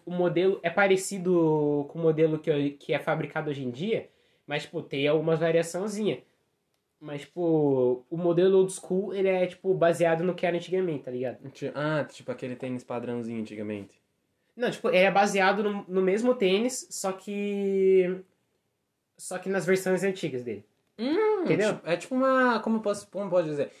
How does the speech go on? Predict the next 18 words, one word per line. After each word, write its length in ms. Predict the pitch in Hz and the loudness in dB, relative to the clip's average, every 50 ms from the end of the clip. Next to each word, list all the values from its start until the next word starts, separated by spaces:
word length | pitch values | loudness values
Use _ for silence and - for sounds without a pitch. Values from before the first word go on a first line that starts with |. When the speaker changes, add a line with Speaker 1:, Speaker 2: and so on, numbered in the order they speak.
| _ _ _ - | _ _ _ -8
Speaker 2:
É 20 | |
uma 120 | 175 196 202 | -6 -4 0
versão 400 | 190 214 214 214 - 220 214 208 | 2 2 2 2 2 -2 -2 -2
an-, 120 | 196 185 - | -2 -4 -6
é 60 | - 170 | -6 -4
uma 100 | 170 170 | -4 0
versão 280 | 165 170 165 - 170 170 | 0 0 0 0 -2 0
nova, 340 | 165 156 160 190 202 214 | 0 2 2 0 0 0
só 160 | 214 - 208 196 | -2 -4 -4 -4
que 140 | - - | -2 -2
Speaker 1:
É 40 | 196 | 0
Speaker 2:
mais 160 | 196 202 202 208 | 0 0 0 2
Speaker 1:
tipo 80 | 202 208 | 4 6
Speaker 2:
base-, 260 | 202 247 247 247 240 233 | 6 8 8 6 6 6
Speaker 1:
uma 60 | 226 - | 4 6
Speaker 2:
baseada 440 | 185 185 170 170 185 175 196 190 190 | 6 6 6 6 4 4 4 4 4
na 80 | 185 | 2
antiga. 460 | 185 185 180 - 151 120 110 107 104 | 0 0 0 -2 -2 -2 -2 -4 -8